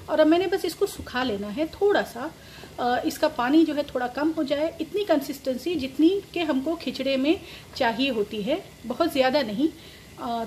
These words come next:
थोड़ा spoon से खाने लायक भी होना चाहिए। और अब इस वक्त मैंने इसके अंदर salt डालना है, ज़रूरत के हिसाब से salt डाल देंगे और उसको भी अच्छे से चला लेंगे।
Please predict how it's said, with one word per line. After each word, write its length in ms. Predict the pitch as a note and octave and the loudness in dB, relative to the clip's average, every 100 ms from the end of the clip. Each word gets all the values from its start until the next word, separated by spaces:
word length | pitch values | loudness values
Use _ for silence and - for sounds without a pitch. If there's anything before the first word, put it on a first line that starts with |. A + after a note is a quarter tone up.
| - | 0
थोड़ा 160 | C#4+ C#4 | 0 0
spoon 320 | - D#4 D#4 | -2 2 2
से 100 | D#4+ | 2
खाने 260 | C#4 B3+ | 0 0
लायक 260 | C4 B3+ C4 | 2 0 0
भी 80 | B3+ | -2
होना 260 | G#3+ G#3 | -2 -4
चाहिए। 420 | G#3 G#3 G3 C4+ G4+ - - - - - - - - - - - E4+ | -4 -4 -4 -4 -6 -10 -20 -20 -20 -20 -20 -18 -16 -16 -16 -2 2
और 120 | F4 | 4
अब 180 | F4 F#4 | 4 2
इस 240 | F4+ - | -2 0
वक्त 160 | G4 G4 | -2 2
मैंने 220 | D#4 D4+ | 4 6
इसके 220 | D#4+ - | 4 2
अंदर 180 | D4+ D#4 | 0 0
salt 340 | D#4+ A#3 A3+ A#3+ | 0 0 0 0
डालना 260 | A#3 B3 | -2 -2
है, 220 | C4 D#4+ | -2 -2
ज़रूरत 380 | D#4+ B3 A#3 C4 C4 | -2 -2 -2 -2 -2
के 60 | |
हिसाब 340 | B3+ A#3+ G#3 G#3+ | -6 -4 -4 -4
से 140 | C4 | -6
salt 300 | - G3+ G#3 | -4 -2 -2
डाल 180 | A3+ A3+ | -2 -2
देंगे 300 | A#3+ B3 E4 - - - - - - - - - - - - - - | -4 -4 -6 -8 -20 -20 -20 -20 -20 -20 -20 -20 -20 -20 -20 -20 -4
और 140 | C4 B3+ | -2 0
उसको 200 | - C#4+ | -2 -4
भी 120 | D4+ | -4
अच्छे 360 | - - - F#4 | -8 -6 -4 -2
से 120 | F#4 | 0
चला 260 | C4+ A3+ | -2 -2
लेंगे। 380 | A3 A3 G#3+ D4 | -2 -4 -2 -2